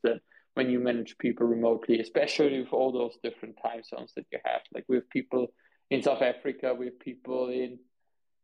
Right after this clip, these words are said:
in Ireland, we have people in the U S. Um, we have now with Perma, who's at the Stone Ape account. Big shout out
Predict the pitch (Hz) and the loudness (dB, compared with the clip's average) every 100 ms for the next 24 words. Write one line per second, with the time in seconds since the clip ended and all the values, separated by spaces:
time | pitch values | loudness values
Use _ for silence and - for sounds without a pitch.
0 | _ _ - 135 127 127 127 123 120 131 | _ _ 0 2 2 0 -2 -6 -4 -4
1 | - 151 143 - 131 120 113 123 120 117 | -4 -10 -8 -6 -6 -6 0 2 4 0
2 | - - _ _ _ - 131 123 123 123 | -6 -20 _ _ _ -4 -2 -2 -4 -6
3 | - 127 123 123 123 123 - 131 127 123 | -2 2 4 4 2 -6 0 4 4 2
4 | 127 127 127 123 127 110 123 139 127 127 | -2 -2 -4 -6 -6 -8 -8 -6 -4 -4
5 | 127 - 127 123 - 120 - 127 127 | -6 -6 -6 -6 -10 -4 2 2 2